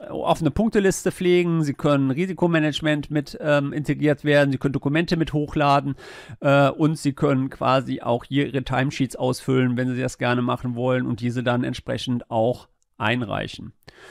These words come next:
So, wie ihr erkennen könnt, ist der Preisunterschied zwischen der Project Plan eins und der Project Essential Lizenz sehr minimal.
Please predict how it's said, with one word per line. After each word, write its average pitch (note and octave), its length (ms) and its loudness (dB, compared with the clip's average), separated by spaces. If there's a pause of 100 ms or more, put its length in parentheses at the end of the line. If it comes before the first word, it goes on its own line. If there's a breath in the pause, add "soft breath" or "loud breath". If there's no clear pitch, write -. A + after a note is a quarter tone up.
(500 loud breath)
So, E3+ 160 6
wie G#3+ 100 0
ihr B3+ 60 2
erkennen A3 320 0
könnt, G3+ 200 2
ist E3+ 100 -6
der - 80 4
Preisunterschied G3+ 800 -4
zwischen F3+ 220 -8
der E3 80 0
Project E3+ 420 -4
Plan D3 280 0
eins C#3+ 360 -6
und F#3 60 -6
der D#3+ 80 -2
Project D#3+ 400 -4
Essential D#3+ 420 -4
Lizenz D3+ 320 -4
sehr C#3+ 200 -2
minimal. C#3 500 2